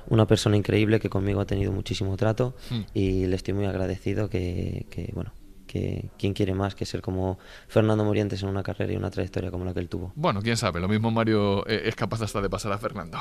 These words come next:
Speaker 2: Termino, eh, hemos hablado del titular que te gustaría leer sobre ti a final de temporada en el as, pero te lo voy a poner mejor, ¿vale? Para que terminemos la entrevista en todo lo alto.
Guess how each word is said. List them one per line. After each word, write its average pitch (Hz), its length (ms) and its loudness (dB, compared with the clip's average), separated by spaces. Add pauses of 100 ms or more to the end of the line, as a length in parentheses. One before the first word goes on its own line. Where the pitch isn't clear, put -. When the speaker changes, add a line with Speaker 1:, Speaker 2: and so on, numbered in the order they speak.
(160)
Speaker 2:
Termino, 151 540 4
eh, 131 300 4 (320)
hemos 175 260 4
hablado 185 300 6
del 151 160 4
titular 139 360 4
que 165 120 2
te 151 80 4
gustaría 135 340 4
leer 143 260 4
sobre 123 380 4
ti 147 260 4
a 117 120 0
final 131 240 2
de 131 80 2
temporada 123 420 4
en 113 80 4
el 95 100 2
as, 78 220 -4 (400)
pero 131 140 6
te 135 80 4
lo 135 80 6
voy 165 100 8
a 165 60 6
poner 147 240 8
mejor, 98 320 2
¿vale? 123 180 6
Para 107 200 4
que 98 200 2
terminemos 104 400 2
la 120 60 4
entrevista 110 320 2
en 101 80 2
todo 98 180 2
lo 87 80 0
alto. 80 300 -6